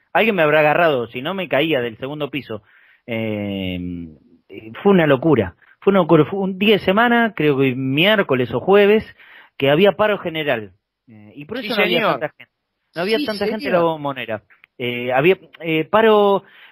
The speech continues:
Speaker 1: yo no sé si era general o paro de transporte, en parte, no había
Speaker 2: De transporte
Speaker 1: colectivo, ¿no?
Speaker 2: seguro, ¿eh? No había, no había cómo llegar a la Bombonera.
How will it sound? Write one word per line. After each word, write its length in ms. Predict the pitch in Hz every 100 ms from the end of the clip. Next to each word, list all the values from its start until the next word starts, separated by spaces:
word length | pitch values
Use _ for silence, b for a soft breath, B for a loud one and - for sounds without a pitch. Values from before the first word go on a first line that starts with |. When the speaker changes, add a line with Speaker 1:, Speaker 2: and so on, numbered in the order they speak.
| _
Speaker 1:
yo 140 | 185
no 100 | 247
sé 60 | 247
si 120 | 240
era 120 | 240
general 260 | 196 196 220
o 60 | 233
paro 220 | 214 214
de 100 | 196
transporte, 760 | 175 156 131 180 165 127 - 123
en 80 | 120
parte, 240 | 127 139
no 120 | 147
había 160 | 160 208
Speaker 2:
De 60 | 202
transporte 420 | 220 - 277 294
Speaker 1:
colectivo, 200 | 247 196
¿no? 80 | 220
Speaker 2:
seguro, 400 | 202 160 139 151
¿eh? 180 | 165
No 140 | 151 175
había, 300 | 208 214 190
no 100 | 196
había 240 | 208 220
cómo 220 | 196 214
llegar 260 | 170 175 196
a 80 | 180
la 60 |
Bombonera. 560 | 170 160 156 139 107